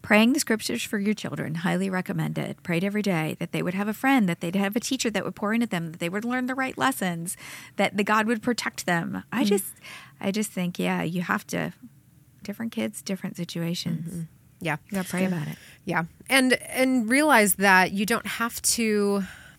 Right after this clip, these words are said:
Speaker 2: I think that we assume that when school starts up, we just have to launch back into the busy and the overscheduled and everything. I mean, it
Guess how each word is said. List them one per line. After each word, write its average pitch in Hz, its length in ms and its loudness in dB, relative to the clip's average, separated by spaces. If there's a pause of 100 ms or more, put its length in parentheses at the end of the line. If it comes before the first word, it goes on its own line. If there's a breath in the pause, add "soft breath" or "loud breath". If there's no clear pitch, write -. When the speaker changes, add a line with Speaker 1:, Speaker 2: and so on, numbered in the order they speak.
(300 loud breath)
Speaker 2:
I 220 100 -8
think 330 240 -4
that 202 340 -4
we 208 240 0
assume 214 420 2
that 190 160 2
when 185 160 2
school - 240 -2
starts 190 320 0
up, 190 160 0
we 202 80 -2
just 262 160 -2
have - 120 -8
to - 80 -10
launch 175 280 0
back 185 220 0
into 190 160 0
the 175 80 -4
busy 175 680 -2
and 185 160 -2
the 170 180 0
overscheduled 180 760 -2
and 175 100 0
everything. 185 500 -2
I 208 60 -4
mean, 277 160 0
it 349 80 0